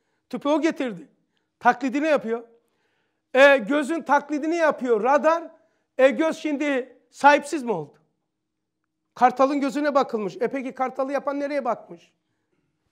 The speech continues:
Bak burayı göstermek istiyordum. E, bak diyor ki, ha bitti. Şu a-, e, şuradaki ayette diyor ki, "Felyanzuril insan ila tami." İnsan yediğine bakmıyor.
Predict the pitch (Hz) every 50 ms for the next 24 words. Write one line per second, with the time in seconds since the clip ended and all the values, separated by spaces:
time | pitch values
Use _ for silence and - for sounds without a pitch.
0 | _ _ _ _ - 240 240 - _ _ _ _ _ _ _ _ _ - 247 277
1 | 285 277 226 - 294 190 220 240 240 - 254 240 240 220 226 220 175 - - 214
2 | 208 196 277 294 285 285 - _ _ _ _ _ _ _ _ _ _ _ _ _
3 | - 214 220 226 220 262 269 262 - - 349 359 359 - 269 233 170 156 240 220
4 | 196 190 226 262 - _ - 240 254 - - 302 311 294 247 254 254 254 269 -
5 | _ _ _ _ _ _ _ _ _ _ - 214 214 214 214 233 269 - 185 -
6 | - 233 233 214 262 247 247 - 262 247 247 240 240 269 247 220 302 277 - 247
7 | 208 170 - - _ _ _ - 233 233 254 277 302 320 320 247 285 277 262 262
8 | 254 254 247 - - 247 240 233 233 233 233 220 214 214 - 214 190 180 165 156
9 | 160 143 127 127 _ _ _ _ _ _ _ - 233 240 - - 262 262 262 247
10 | 269 285 285 285 285 311 311 302 311 - 277 247 208 185 156